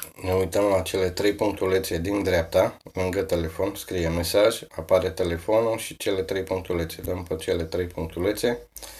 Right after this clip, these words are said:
da? Sus, la prieteni, dăm pe prieteni, da? Prima de sus din stânga și ne uităm aici. Ne-a apărut,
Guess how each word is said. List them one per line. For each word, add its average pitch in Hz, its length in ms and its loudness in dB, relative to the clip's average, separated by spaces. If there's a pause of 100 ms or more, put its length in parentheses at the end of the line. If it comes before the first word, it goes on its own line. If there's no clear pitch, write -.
(140)
da? - 360 0 (840)
Sus, - 460 -2
la 101 200 2
prieteni, 98 580 0 (680)
dăm 107 320 2
pe 104 80 2
prieteni, 92 600 0
da? 95 320 0 (180)
Prima 101 320 2
de 92 100 0
sus 95 240 -4
din 87 160 -2
stânga 90 580 0 (280)
și - 140 -8
ne 110 120 2
uităm 110 340 4
aici. 87 400 2 (960)
Ne-a 104 180 2
apărut, 104 540 2